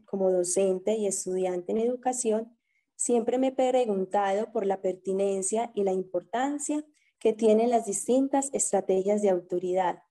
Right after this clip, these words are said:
que implementamos los docentes dentro del aula de clase y su lugar en la enseñanza.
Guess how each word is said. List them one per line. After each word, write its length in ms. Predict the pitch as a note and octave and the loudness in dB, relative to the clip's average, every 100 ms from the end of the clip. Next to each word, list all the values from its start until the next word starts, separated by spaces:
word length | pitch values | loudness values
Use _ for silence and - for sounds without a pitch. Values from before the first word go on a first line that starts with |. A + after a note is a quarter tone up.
| _ _ _ _ | _ _ _ _
que 80 | C4+ | -2
implementamos 840 | C#4+ C#4+ C#4+ C#4 C4+ A#3+ A#3+ A#3+ - | 0 2 2 0 0 0 -2 -4 -4
los 220 | F#3+ F3 | -4 -2
docentes 720 | F3+ F3+ G#3+ F3+ - - - - | -2 2 2 2 -6 -18 -18 -4
dentro 320 | F#3+ F#3+ F#3+ | -4 0 2
del 160 | F#3+ F#3+ | 2 2
aula 260 | F#3 F#3+ | 0 0
de 120 | G3+ | -2
clase 420 | G3+ F#3+ F#3 - - _ _ _ _ - | -4 -8 -6 -8 -10 _ _ _ _ 0
y 80 | |
su 160 | G#3 G#3+ | 4 6
lugar 380 | G3 G3+ B3+ C#4 | 6 4 4 4
en 120 | A3+ | 4
la 60 | G3 | 4
enseñanza. 680 | F3 F3+ F#3 F3 F3 - | 4 2 2 -2 -2 -8